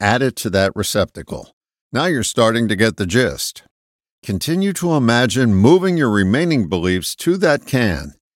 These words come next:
and then put it out for collection, kicking it to the curb, so to speak. Watch the garbage truck take your beliefs far, far away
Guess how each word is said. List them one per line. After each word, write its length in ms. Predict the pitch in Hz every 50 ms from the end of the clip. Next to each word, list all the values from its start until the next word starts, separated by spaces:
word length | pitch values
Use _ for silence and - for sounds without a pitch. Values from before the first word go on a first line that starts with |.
| _ -
and 140 | 156 185 208
then 200 | 220 202 185 165
put 260 | - - 226 208 226
it 100 | 220 202
out 240 | 202 196 190 185 -
for 160 | - 190 175
collection, 680 | - - 180 170 165 156 135 - - - 67 - - - _ _ _ _ _
kicking 380 | - - 214 - - 156 135 131
it 100 | 117 -
to 120 | - 131 113
the 100 | 123 117
curb, 400 | - - 139 127 110 87 71 -
so 220 | - 101 90 78
to 80 | - 80
speak. 500 | - - - 85 78 - - _ - _ _ _ _ _ _ _ _ _ -
Watch 380 | - 156 190 202 - - - -
the 120 | 139 127
garbage 520 | 101 98 123 120 113 85 98 82 - - -
truck 260 | - 87 90 87 -
take 300 | - 147 156 170 - -
your 80 | 151
beliefs 520 | 101 113 110 95 98 104 95 82 - - -
far, 360 | - - 139 156 180 185 165
far 340 | - - 151 139 131 120 92
away 480 | 90 87 104 123 110 73 69 71 -